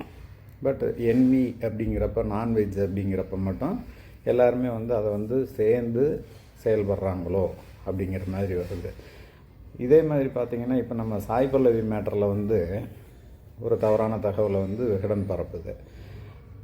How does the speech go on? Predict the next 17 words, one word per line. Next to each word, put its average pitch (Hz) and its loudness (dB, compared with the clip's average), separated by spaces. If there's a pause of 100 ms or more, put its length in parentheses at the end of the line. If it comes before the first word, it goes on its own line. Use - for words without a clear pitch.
(120)
இதே 135 6
மாதிரி 143 2
கொஞ்ச 123 2
காலங்களுக்கு 123 2
முன்னாடி 117 0
பார்த்தீங்கன்னா, 104 -2 (960)
சில 110 2
வருடங்கள் 110 4
இருக்கும்னு 95 -4
நினைக்கிறேன், 92 -8 (640)
ஆ, 107 -4 (140)
தமிழ் 139 0
இந்துல 117 4
வந்து 98 4 (720)
ஒரு 110 4 (1300)
கட்டுரை 107 2
வருது. 87 -6